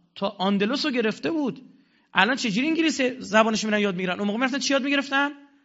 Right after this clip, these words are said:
عربی می‌رفتن یاد می‌گرفتن، مخصوصاً اینها که در جوار امپراتوری عربی بودن،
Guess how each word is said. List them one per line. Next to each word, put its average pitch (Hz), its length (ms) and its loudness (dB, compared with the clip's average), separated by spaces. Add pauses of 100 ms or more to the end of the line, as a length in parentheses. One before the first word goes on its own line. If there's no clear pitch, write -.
(360)
عربی 180 380 6
می‌رفتن 320 400 6
یاد 277 160 6
می‌گرفتن، 208 300 -4
مخصوصاً 262 680 4
اینها 262 340 0
که 277 100 -4
در 302 240 4 (640)
جوار 220 760 8
امپراتوری 226 460 2
عربی 196 300 6
بودن، 135 280 -8